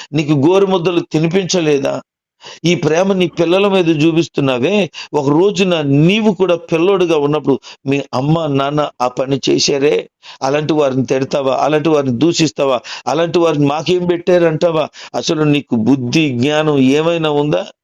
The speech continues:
పైగా ఎందుకు "నన్ను పుట్టించారు మీరు" అంటాడు. పుట్టించిన వాళ్ళు వాళ్ళు కాదు, పుట్టించిన వాడు దేవుడు. మీకు ఇలాంటి వాడికి నేను బిడ్డనైనందుకు నా కర్మ అంటది ఒక పనికి మాలిన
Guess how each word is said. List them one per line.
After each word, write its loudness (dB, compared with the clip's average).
పైగా -2
ఎందుకు 0
"నన్ను 0
పుట్టించారు -2
మీరు" 2
అంటాడు. -2
పుట్టించిన -2
వాళ్ళు 2
వాళ్ళు 2
కాదు, -2
పుట్టించిన -2
వాడు 0
దేవుడు. -2
మీకు 0
ఇలాంటి 2
వాడికి 2
నేను 0
బిడ్డనైనందుకు -2
నా -2
కర్మ -4
అంటది -2
ఒక -2
పనికి -2
మాలిన 0